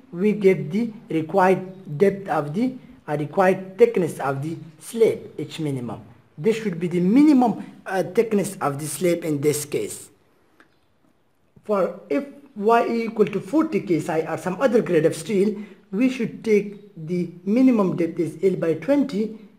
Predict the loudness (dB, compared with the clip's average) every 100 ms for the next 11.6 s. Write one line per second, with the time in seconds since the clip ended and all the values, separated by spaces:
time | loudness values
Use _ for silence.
0 | -2 0 0 -2 -2 -2 -2 -4 -4 -6
1 | -6 -12 _ _ _ _ _ _ -10 -8
2 | -4 -4 -4 -4 -6 -6 -6 -4 -6 -4
3 | -4 -2 -4 -4 -4 -2 -2 0 0 2
4 | 0 -6 -16 -20 _ _ _ _ _ _
5 | _ _ _ _ _ _ -10 -6 -4 -6
6 | 0 4 4 2 -4 -20 _ _ _ _
7 | _ _ -10 -4 -2 -4 -10 -20 _ _
8 | _ -6 -4 -4 -2 0 2 0 -4 -14
9 | -20 _ _ _ -14 -6 -2 0 0 -2
10 | -4 -4 -6 -4 -4 -4 -6 -6 -6 -4
11 | -2 -2 -4 -10 -18